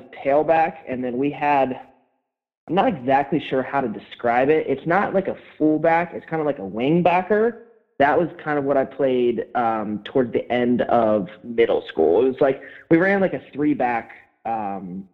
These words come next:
formation. But basically, I played running back and then, uh, corner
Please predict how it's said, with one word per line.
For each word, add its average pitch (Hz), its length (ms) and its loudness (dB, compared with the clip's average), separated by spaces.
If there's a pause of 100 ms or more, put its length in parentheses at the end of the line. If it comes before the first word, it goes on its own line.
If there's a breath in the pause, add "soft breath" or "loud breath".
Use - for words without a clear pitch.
(200)
formation. 113 560 0
But 147 180 4 (240 loud breath)
basically, 170 500 2
I 143 140 2
played 156 280 0
running 151 260 0
back 139 420 -2
and 120 200 -10
then, 120 420 -6 (640)
uh, 117 240 0
corner 139 560 2